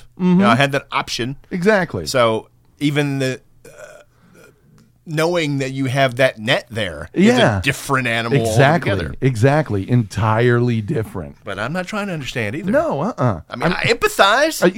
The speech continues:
Speaker 2: That's all
Speaker 1: exactly.
Speaker 2: we can do.
Speaker 1: Yeah, I empathize, and I, I'm not trying to fully understand, but gain a better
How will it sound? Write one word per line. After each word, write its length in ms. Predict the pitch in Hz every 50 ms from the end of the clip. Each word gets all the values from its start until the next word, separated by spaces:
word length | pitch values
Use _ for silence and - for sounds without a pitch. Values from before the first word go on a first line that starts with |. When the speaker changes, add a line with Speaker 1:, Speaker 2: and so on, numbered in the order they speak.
| 190 151
Speaker 2:
That's 140 | 196 196
all 280 | 190 190 202 214 220 226
Speaker 1:
exactly. 100 | - -
Speaker 2:
we 80 | - -
can 200 | - 220 202 175
do. 280 | 170 175 135 95 73 - -
Speaker 1:
Yeah, 220 | - 185 175 143 120 -
I 60 | 127 113 - - _ 151
empathize, 500 | 160 185 202 175 190 185 185 190 170 156 -
and 240 | 170 160 147 139 - - - - - - - - -
I, 200 | 196 208 190 - - -
I'm 180 | - 170 180 180
not 180 | 190 196 196
trying 200 | 196 202 190 180 156
to 120 | 143 147
fully 360 | 127 - - 160 147 156 151
understand, 340 | 151 147 135 135 - 151 139
but 120 | 127 123 107
gain 320 | 110 143 156 170 175 - -
a 100 | - 127
better 460 | 117 107 143 175 196 208 156 - -